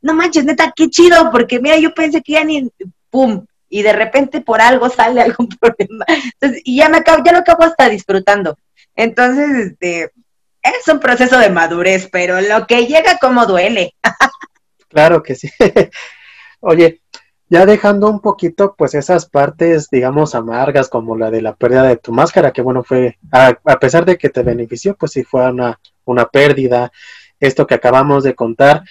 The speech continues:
Speaker 2: me gustaría ahora que veamos un poquito de tus logros. Te hemos visto en varios tipos de apuestas, con Black Moon, con Sexy Cell, si me acuerdo, con Caricia, pero para ti,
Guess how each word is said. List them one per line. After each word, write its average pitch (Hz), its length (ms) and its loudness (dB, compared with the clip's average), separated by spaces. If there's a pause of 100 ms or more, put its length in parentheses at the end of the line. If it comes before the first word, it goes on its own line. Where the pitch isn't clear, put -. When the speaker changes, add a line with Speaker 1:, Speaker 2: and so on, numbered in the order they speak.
(200)
Speaker 2:
me 127 120 0
gustaría 127 340 0
ahora 151 240 2
que 151 300 4
veamos 127 480 -2
un 147 100 -6
poquito 151 440 -4
de 131 100 0
tus 113 240 -12
logros. 139 360 0
Te 135 80 -4
hemos 131 240 -6
visto 131 240 -8
en 127 100 -6
varios 127 400 -2
tipos 123 320 -6
de 117 60 -4
apuestas, 123 640 -2
con 113 180 -12
Black 113 180 -8
Moon, 131 500 0 (340)
con 120 300 0
Sexy 127 360 -6 (100)
Cell, 151 440 2
si 127 160 -10
me 117 100 -8
acuerdo, 139 580 0
con 113 200 -6
Caricia, 123 640 -4 (720)
pero 156 480 4
para 139 300 2 (140)
ti, 190 520 -4